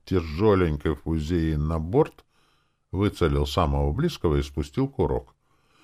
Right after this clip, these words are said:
Грохнуло изрядно, борт заволокло дымом.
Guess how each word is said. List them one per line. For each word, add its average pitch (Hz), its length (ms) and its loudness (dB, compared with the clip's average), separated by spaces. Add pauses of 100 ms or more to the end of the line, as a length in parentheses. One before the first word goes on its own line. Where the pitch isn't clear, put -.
(140)
Грохнуло 185 760 10
изрядно, 110 760 8 (100)
борт 92 400 6
заволокло 131 640 8
дымом. 71 580 2